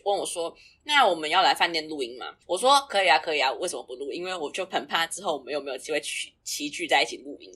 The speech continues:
这样子。他说：“可是这样用手机录音。”然后我就想说：“天哪，一周年我们居然用这么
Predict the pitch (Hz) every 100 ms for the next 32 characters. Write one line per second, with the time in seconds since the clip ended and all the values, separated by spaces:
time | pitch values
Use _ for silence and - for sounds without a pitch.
0 | - - - 208 247 285 175 233 233 -
1 | - - 269 277 - - 160 - 185 185
2 | 202 185 - 175 - - - - - 190
3 | 226 262 _ - _ _ - 185 - -
4 | 135 110 _ - 160 131 120 117 151 147
5 | 135 117 139 139 147 151 151 127